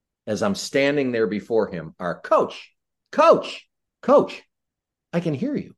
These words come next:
There's no reason to shout. Tell me what the problem is, and I'll try to address it." And in every instance, without exception, the temperature comes down. The coach, you can almost see him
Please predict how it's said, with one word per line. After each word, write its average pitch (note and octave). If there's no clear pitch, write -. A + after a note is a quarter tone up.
There's D3+
no G#3
reason D3
to E2+
shout. F#2
Tell B2
me C#3+
what F3+
the -
problem E2
is, F#2+
and A2+
I'll G#2+
try F2
to G2
address D#3
it." -
And G3
in F3
every B2+
instance, -
without G#2+
exception, C#3
the -
temperature -
comes F#2
down. -
The G#2
coach, A2+
you G#2+
can G#2+
almost A2+
see D#3
him B2